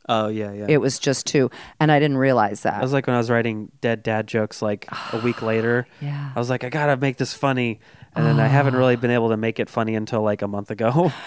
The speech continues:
Speaker 2: Yeah, and I think it's good to write down your thoughts right away, 'cause those
Speaker 1: Sure.
Speaker 2: are some thoughts that are gonna be fleeting. But
Speaker 1: Yeah.
Speaker 2: I got up and tried to do it raw on stage
Speaker 1: It's hard,
Speaker 2: at
Speaker 1: yeah.
Speaker 2: Green, one of Dave Touchstone's things, but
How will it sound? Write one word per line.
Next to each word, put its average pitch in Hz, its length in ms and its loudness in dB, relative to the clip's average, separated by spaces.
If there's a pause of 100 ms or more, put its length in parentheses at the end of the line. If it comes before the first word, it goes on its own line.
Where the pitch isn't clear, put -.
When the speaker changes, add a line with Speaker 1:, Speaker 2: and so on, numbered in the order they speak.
(300)
Speaker 2:
Yeah, 277 440 8
and 269 120 8
I 269 120 6
think 330 180 4
it's 294 140 -2
good 269 200 2
to 208 80 4
write 175 280 4
down 190 260 6
your 370 140 4
thoughts - 400 2
right 139 180 4
away, 131 280 4
'cause 165 160 -2
those 190 160 4
Speaker 1:
Sure. 208 100 6
Speaker 2:
are 190 40 4
some 175 200 2
thoughts 165 300 2
that 160 100 2
are 151 80 2
gonna 143 160 0
be 139 100 -2
fleeting. 156 560 2
But 143 400 2
Speaker 1:
Yeah. 110 280 0 (360)
Speaker 2:
I 196 240 6
got 165 260 4
up 135 180 2
and 131 120 -2
tried 135 280 0
to 131 60 -6
do 135 260 0
it 113 220 -2 (600)
raw 131 580 6 (100)
on 143 240 4
stage 135 500 4
Speaker 1:
It's 123 80 -2
hard, 98 180 0
Speaker 2:
at 139 240 4
Speaker 1:
yeah. - 260 -16 (120)
Speaker 2:
Green, 170 920 0 (360)
one 262 220 2
of 190 240 -2
Dave 180 280 2
Touchstone's 147 600 0
things, 131 220 -2
but - 160 0